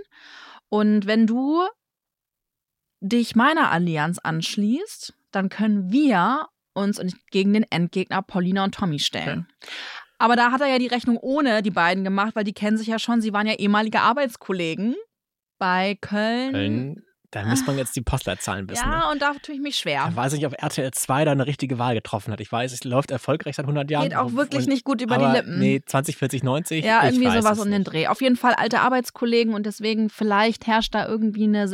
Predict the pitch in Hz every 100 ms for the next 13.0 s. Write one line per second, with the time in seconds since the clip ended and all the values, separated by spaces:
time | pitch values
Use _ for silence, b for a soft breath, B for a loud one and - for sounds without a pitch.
0 | - 226 233 220 214 214 208 - 233 233
1 | 202 196 190 202 208 - 208 - 214 -
2 | 208 180 185 180 185 202 208 208 B B
3 | B B B _ _ _ - 208 226 226
4 | - - - 101 110 80 90 123 139 139
5 | 143 160 - - - _ _ _ - 139
6 | 131 139 - _ 147 - - 180 233 196
7 | 151 175 143 156 - 147 - - 147 220
8 | - - 143 135 147 135 123 - 151 190
9 | - 135 - _ - 135 170 165 160 -
10 | 143 113 107 117 165 185 190 - 151 139
11 | 127 131 139 160 151 143 143 139 123 120
12 | 131 165 170 170 - 170 196 185 220